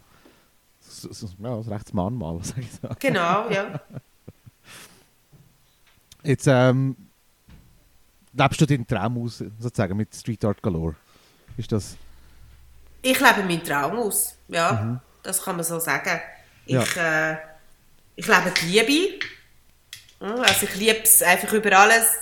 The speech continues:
Speaker 2: Street Art, Graffiti. Ähm, ich komme mega viel Liebe zurück über.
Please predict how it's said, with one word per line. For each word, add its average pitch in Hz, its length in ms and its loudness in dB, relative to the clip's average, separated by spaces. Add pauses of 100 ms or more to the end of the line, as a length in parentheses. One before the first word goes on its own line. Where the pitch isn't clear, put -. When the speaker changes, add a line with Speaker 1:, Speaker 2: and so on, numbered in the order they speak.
Speaker 2:
Street 233 280 -2
Art, 196 440 0
Graffiti. 202 680 -2 (600)
Ähm, 185 300 6
ich 196 80 0
komme 180 340 0
mega 214 460 10
viel 220 240 4
Liebe 202 360 4
zurück 208 340 4
über. 240 320 8